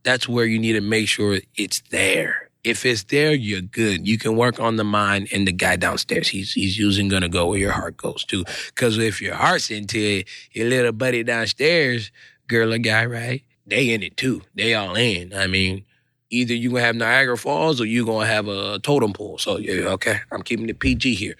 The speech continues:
But you see what I'm saying? And that's just the truth of the nature. When you compromise and you're just doing stuff for your quick pleasures and just to get one off, right?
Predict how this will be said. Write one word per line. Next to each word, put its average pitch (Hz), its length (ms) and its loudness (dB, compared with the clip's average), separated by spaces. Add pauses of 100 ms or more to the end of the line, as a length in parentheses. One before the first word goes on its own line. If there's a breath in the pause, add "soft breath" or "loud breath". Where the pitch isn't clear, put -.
(280 loud breath)
But 139 80 0
you 139 100 4
see 160 120 2
what 165 80 2
I'm 147 60 0
saying? 170 240 2 (220 loud breath)
And 131 140 4
that's 180 160 4
just 185 160 -4
the 139 40 -6
truth 160 280 -2
of 151 100 0
the 143 60 0
nature. 143 340 2
When 117 160 -2
you 170 140 0
compromise 160 640 2
and 123 80 0
you're 135 160 2
just 113 100 -2
doing 135 280 2
stuff 120 340 0
for 113 180 2
your 98 300 0 (300 loud breath)
quick - 260 -2
pleasures 120 420 0
and 101 160 -4
just 123 200 0
to 101 60 -8
get 107 240 -4
one 123 200 -2
off, 107 320 -2
right? 117 340 2